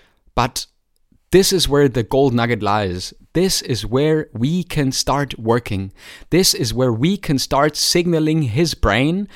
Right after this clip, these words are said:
that the stimulus that he has connected with something to be extremely dangerous, there has built, neuroplasticity has built up that every single time, yeah, we humans, we're very automatic. So eighty percent of the tasks that we do in the morning when we go to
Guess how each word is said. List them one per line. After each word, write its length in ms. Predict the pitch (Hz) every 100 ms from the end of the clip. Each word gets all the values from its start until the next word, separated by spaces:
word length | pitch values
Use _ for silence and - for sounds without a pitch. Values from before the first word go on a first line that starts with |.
| - -
that 160 | 120 -
the 80 |
stimulus 600 | 120 - 165 190 185 180
that 160 | - 113
he 200 | 151 160
has 120 | 156
connected 640 | - - 113 127 - 147
with 140 | 123 110
something 400 | - 139 156 151
to 140 | -
be 300 | 117 110 151
extremely 640 | 127 - - 175 190 175 127
dangerous, 760 | - 95 120 120 185 240 - - - - -
there 140 | - 123
has 300 | 127 147 117
built, 460 | - - 147 170 - _ _ -
neuroplasticity 1000 | 131 170 147 135 127 - 156 151 170 165
has 220 | 117 107
built 340 | - 131 160 -
up 260 | 127 175 - - - - -
that 200 | 131 - _
every 260 | 139 175 208
single 320 | - 185 170
time, 420 | - 160 170 120
yeah, 140 | 101 131
we 120 | 127
humans, 400 | - 175 165 -
we're 160 | 120
very 340 | 107 143 170 180
automatic. 640 | 135 - 117 120 - 90
So 200 | - 117
eighty 300 | - 170 -
percent 420 | 196 156 - 180 175
of 100 | 127
the 60 |
tasks 320 | 120 135 -
that 120 | - 117
we 100 | 117
do 140 | 160
in 80 | 160
the 60 |
morning 280 | 139 151 151
when 140 | 113 110
we 80 |
go 180 | 98 123
to 280 | 120 117 107